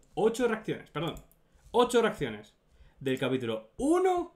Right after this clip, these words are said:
a setenta y nueve. Siete, nueve. Y es una joyita. Es una puñetera. Que no es perfecto, ojalá.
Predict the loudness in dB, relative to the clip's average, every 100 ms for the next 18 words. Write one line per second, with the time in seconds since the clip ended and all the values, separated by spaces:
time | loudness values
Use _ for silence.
0 | _ 0 2 0 -4 -8 -4 -4 -4 -2
1 | -2 -4 -6 -6 -6 -8 -10 -14 -10 -6
2 | -4 -4 -8 -8 -2 2 2 0 -4 -12
3 | -18 -20 _ _ _ -20 -20 -20 -20 -20
4 | _ _ 2 4 2 -2 -10 _ -20 -20
5 | _ _ _ -20 _ _ _ _ _ _
6 | _ _ _ -20 -20 -20 -6 -2 0 0
7 | 0 -2 -2 -8 -14 -20 -20 _ -2 -2
8 | -2 -12 _ -4 -2 -2 -4 -8 -4 -2
9 | -2 -4 -6 -8 -10 -20 -20 2 6 8
10 | 6 6 6 6 4 4 4 4 0 0
11 | 0 0 0 2 4 4 2 -2 -8